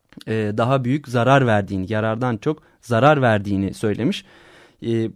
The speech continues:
zaman zaman haberlerde duyurmuştuk. Hindistan'da geçtiğimiz ay iki yüz elli milyon, e, işçi genel greve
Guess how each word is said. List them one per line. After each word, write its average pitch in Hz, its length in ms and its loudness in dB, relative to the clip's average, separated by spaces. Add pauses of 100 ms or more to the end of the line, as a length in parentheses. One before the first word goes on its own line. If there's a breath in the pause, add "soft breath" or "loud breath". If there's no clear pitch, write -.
(100)
zaman 135 300 4
zaman 147 220 4
haberlerde 139 580 4
duyurmuştuk. 143 580 0
Hindistan'da 135 720 0 (200 loud breath)
geçtiğimiz 143 500 2
ay 165 180 0
iki - 200 -8
yüz 127 120 0
elli 143 220 2
milyon, 113 420 0 (300)
e, 104 180 -4
işçi 170 480 -8
genel 135 340 4
greve 95 400 -4